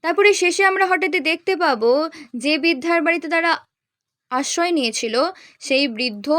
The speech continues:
আসলে রুডি এবং তার মায়ের একমাত্র পাঠানো লোক। তারা সূর্য এবং দীপাকে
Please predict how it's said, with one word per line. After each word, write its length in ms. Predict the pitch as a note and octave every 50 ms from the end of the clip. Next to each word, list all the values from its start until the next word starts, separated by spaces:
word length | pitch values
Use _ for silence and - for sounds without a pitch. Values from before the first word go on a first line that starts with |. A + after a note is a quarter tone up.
| F#4 G4 E4+
আসলে 600 | C4 B3+ B3 - - B3 A3+ A3+ A3+ A3+ A3 A3+ B3 C#4+ E4 F#4 G4+ - - _ _ - A#3+ C4
রুডি 380 | A#3 B3+ B3+ B3 A3 C#4 F4 F#4 E4+
এবং 220 | D4+ A#3 C4+ B3+ B3+ B3 B3 -
তার 300 | B3 A#3 A3+ A3+ A3+ A3
মায়ের 460 | A3+ A3+ A3 A3 A3 A#3 B3 D#4 G4+ G#4 G#4 _ _ _ _ _ _ _
একমাত্র 560 | - A#3 A#3 - _ B3 B3 B3 A#3+ A#3+ - C4 B3+ -
পাঠানো 480 | - A#3 A3+ A3+ - B3+ A#3 A#3 A3+ A3 A3
লোক। 280 | A#3 B3 C4+ B3+ A#3 - - - - _ _ _ _ _ _ _ _
তারা 300 | A3 A3 A3 A3 A3 A#3+ C#4+ F4 G4 - _ _
সূর্য 300 | - - C4 A#3+ A#3+ G#3 A#3+ A#3+
এবং 220 | A3+ G#3+ G#3 G#3+ G#3+ G#3+ G#3
দীপাকে 500 | A3 A3 G#3 A3+ A#3 A#3 A3 D4 D4